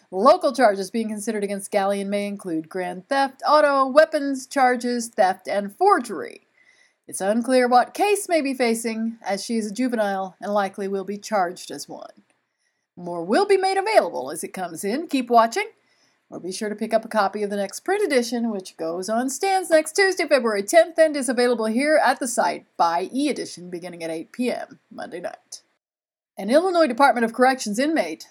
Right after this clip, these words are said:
at Vienna Correctional, transferred to its sister facility of Shawnee Correctional in Johnson County, was found dead in his cell Monday,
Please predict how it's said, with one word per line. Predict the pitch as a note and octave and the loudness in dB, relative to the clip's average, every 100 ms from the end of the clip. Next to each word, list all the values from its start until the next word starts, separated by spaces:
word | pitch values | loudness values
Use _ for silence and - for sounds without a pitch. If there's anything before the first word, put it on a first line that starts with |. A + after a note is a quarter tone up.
| - | -6
at | F#3+ D#3+ | -6 -4
Vienna | F3+ F#3 G3 F#3 E3+ - | -2 -2 -2 -4 -8 -8
Correctional, | F#3+ G#3+ A3+ - E3+ A3+ | 2 2 2 -8 -8 -8
transferred | - G3 F3+ - G3 G3 F#3 | -8 -10 -8 -10 -8 -8 -8
to | F#3 | -10
its | F3+ | -8
sister | - C#4 B3 | -6 -4 -6
facility | A#3 A3 G3+ A3+ G#3+ F3 | -8 -8 -8 -8 -8 -8
of | |
Shawnee | - C#4 B3+ F3 | -4 -2 -2 -4
Correctional | - A#2+ - - D3 G#2+ G3+ - _ _ _ | -10 -10 -10 -10 -14 -10 -10 -10 _ _ _
in | - D#3+ | -18 -10
Johnson | E3+ F3 - F3 | -10 -8 -12 -12
County, | F3 F#3+ F3 G#3 | -8 -6 -4 -4
was | G#3+ G3+ | -6 -4
found | B3 B3+ B3 | 2 2 4
dead | C#4 D4 | 4 4
in | C#4 | 2
his | B3 A#3 - | 0 -2 2
cell | D4+ C#4 C4+ | 4 4 2
Monday, | A#3 - - F#3 A3+ | -2 -4 -4 -2 -4